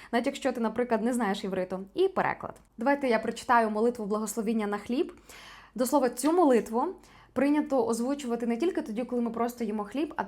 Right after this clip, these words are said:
це ще й традиційна молитва під час настання шабату, тоді, коли ми благословляємо хали, тобто ось цей от традиційний шабатній хліб. Я вірю, що я зроблю взагалі окреме відео, яке буде присвячене халам, тому що хали — це взагалі моя окрема любов.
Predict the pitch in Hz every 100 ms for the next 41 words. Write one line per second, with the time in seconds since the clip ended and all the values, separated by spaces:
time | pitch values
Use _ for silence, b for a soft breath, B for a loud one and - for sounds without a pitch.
0 | - - 269 277 - 254 233 233 233 233
1 | - 247 220 190 185 - 208 226 220 277
2 | - 269 262 294 B B B B B B
3 | _ - 240 269 247 233 - 214 214 247
4 | 226 214 220 220 330 311 220 233 247 226
5 | 202 208 208 214 220 208 196 196 - 233
6 | 196 202 302 - - 196 202 202 208 202
7 | - 233 233 262 - 220 180 165 - 214
8 | 220 220 202 311 240 202 226 226 220 196
9 | 202 208 202 208 220 208 B B - 233
10 | - 262 262 247 196 240 190 180 180 196
11 | 196 196 196 202 196 190 185 - 240 320
12 | 190 196 B B - 202 202 202 262 269
13 | 247 202 214 208 196 185 - 214 220 180
14 | 175 175 202 349